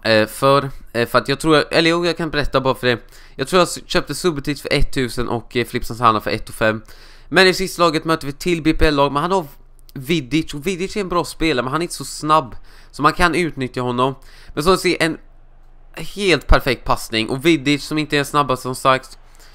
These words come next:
hänger inte med, Klose går förbi målvakten, och det är riktigt nära att han missar faktiskt, men han får in den.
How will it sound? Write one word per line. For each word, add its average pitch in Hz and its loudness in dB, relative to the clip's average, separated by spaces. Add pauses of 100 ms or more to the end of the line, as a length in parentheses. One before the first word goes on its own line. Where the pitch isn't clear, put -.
(120)
hänger 151 2
inte 143 -2
med, 139 2
Klose 147 0
går 131 -2
förbi 139 -2
målvakten, 127 2
och 123 -4
det 135 2
är 139 2
riktigt 156 -2
nära 147 6
att 131 0
han 131 0
missar 131 -4
faktiskt, 120 -2
men 143 4
han 139 4
får 143 -2
in 123 -4
den. 117 -4